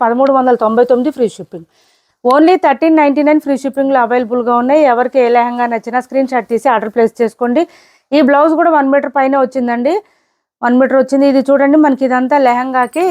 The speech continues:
ఇది చూడండి ఇదంతా ఇలా వచ్చేసింది. బ్లౌజ్కి హ్యాండ్స్కి ఇది రావడం వల్ల మంచి షైనింగ్ కనిపిస్తుంది, చాలా లుక్ అయితే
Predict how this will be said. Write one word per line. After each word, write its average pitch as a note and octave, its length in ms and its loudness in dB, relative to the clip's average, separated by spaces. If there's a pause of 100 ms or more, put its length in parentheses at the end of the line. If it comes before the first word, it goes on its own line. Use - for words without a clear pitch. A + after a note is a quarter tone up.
ఇది B3 320 -4
చూడండి B3 400 -2
ఇదంతా A#3+ 360 -2 (100)
ఇలా A#3 120 0 (100)
వచ్చేసింది. A3+ 520 -4 (800)
బ్లౌజ్కి C4 420 0
హ్యాండ్స్కి C4 360 -2
ఇది A#3 140 0
రావడం A#3+ 280 -2
వల్ల B3 120 0 (120)
మంచి A#3 260 -6
షైనింగ్ A#3+ 360 -4
కనిపిస్తుంది, A3+ 580 -2 (2500)
చాలా C4 260 2
లుక్ B3 240 0
అయితే C#4+ 140 0